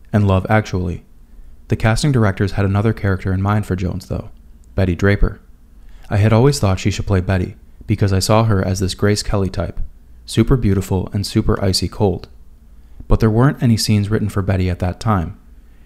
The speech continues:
Weiner wrote Betty's scenes over a few days, and Jones eventually accepted the part. Many of Mad Men's junior executives came to the show through luck.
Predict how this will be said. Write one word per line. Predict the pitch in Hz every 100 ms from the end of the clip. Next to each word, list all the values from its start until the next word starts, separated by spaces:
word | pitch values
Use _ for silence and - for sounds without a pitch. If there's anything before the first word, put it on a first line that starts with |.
| -
Weiner | - 104 135
wrote | 127 101 104
Betty's | 104 104
scenes | - 95 90
over | 90 92
a | 90
few | - 92
days, | 98 92 78 - - - -
and | 98 98
Jones | 101 92
eventually | 107 95 92 92 87
accepted | - 87 -
the | -
part. | - 98 87 - - - - - - - - _ _ _ _ - - - - - -
Many | 113 117
of | 160 -
Mad | 95 95
Men's | 95 92
junior | 101 101 101
executives | 95 90 - 85 82
came | - 98 95
to | 90
the | 87
show | - 82
through | - 87
luck. | 87 104 -